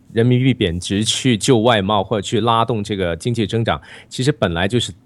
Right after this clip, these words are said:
就是不可能的。所以这个，这个分析其实不太合，合逻辑的。首先就是，呃，过去那么多年，中国的这个经济增长，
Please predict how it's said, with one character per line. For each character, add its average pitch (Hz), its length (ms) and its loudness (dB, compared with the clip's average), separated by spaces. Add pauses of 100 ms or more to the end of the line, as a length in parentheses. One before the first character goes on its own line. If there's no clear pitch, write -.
(120)
就 139 120 -4
是 120 100 -2
不 131 140 -4
可 - 200 -6
能 80 280 -6
的。 104 160 0 (260)
所 - 160 -2
以 139 120 4
这 170 140 2
个， 139 140 4
这 180 120 2
个 147 100 6
分 180 240 2
析 185 160 -2
其 156 140 -2
实 160 60 0
不 139 180 0
太 147 240 4
合， 117 380 -2
合 - 280 -4
逻 107 220 2
辑 98 160 -4
的。 98 100 0
首 101 160 0
先 156 180 0
就 156 120 0
是， 139 220 0 (300)
呃， 98 380 4 (300)
过 175 180 4
去 - 140 2
那 165 80 4
么 139 80 0
多 147 100 4
年， 131 400 2
中 165 220 -2
国 127 160 2
的 120 80 4
这 123 100 0
个 123 60 4
经 131 140 0
济 120 80 2
增 139 180 2
长， 92 180 0